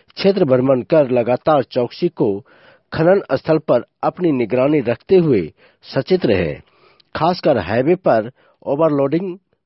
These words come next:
वाहनों पर विशेष नजर रखने का निर्देश दिया।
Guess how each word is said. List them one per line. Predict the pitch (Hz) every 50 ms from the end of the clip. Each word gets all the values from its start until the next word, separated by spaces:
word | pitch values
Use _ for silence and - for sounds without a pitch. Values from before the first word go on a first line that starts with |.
| -
वाहनों | 107 127 131 143 147 165 180
पर | 170 - 151 127
विशेष | 104 117 120 - - 190 180 - 151
नजर | 127 117 127 139 123
रखने | 131 120 - 131 135 151 156
का | - 143 107 95 92 - _ _ - - _ _ - 110
निर्देश | 123 151 147 139 170 170 156 117
दिया। | 98 95 90 82 73 65 -